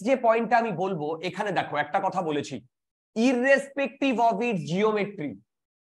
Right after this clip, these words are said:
তার মানে একটা রে রিফ্লেক্ট হবে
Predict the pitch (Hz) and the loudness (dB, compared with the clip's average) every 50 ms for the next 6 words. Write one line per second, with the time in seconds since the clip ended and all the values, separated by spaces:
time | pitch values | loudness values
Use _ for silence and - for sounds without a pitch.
0 | _ _ _ _ _ _ _ _ _ _ _ _ _ _ - 180 202 214 240 240 | _ _ _ _ _ _ _ _ _ _ _ _ _ _ 2 2 4 4 4 6
1 | 247 247 247 247 165 185 196 - - _ - 254 254 247 262 - - - 127 131 | 6 4 4 2 0 -2 -2 -4 -4 _ 2 2 4 2 0 -4 -10 -12 -10 -4
2 | 147 165 190 226 226 208 185 196 202 196 165 160 185 196 - - - 226 233 254 | 0 2 4 4 6 6 6 6 6 4 2 -2 -6 -8 -10 -10 -6 2 2 2
3 | 254 254 - - - - 165 185 175 220 220 | 2 2 -2 -10 -12 -8 -8 -6 0 2 2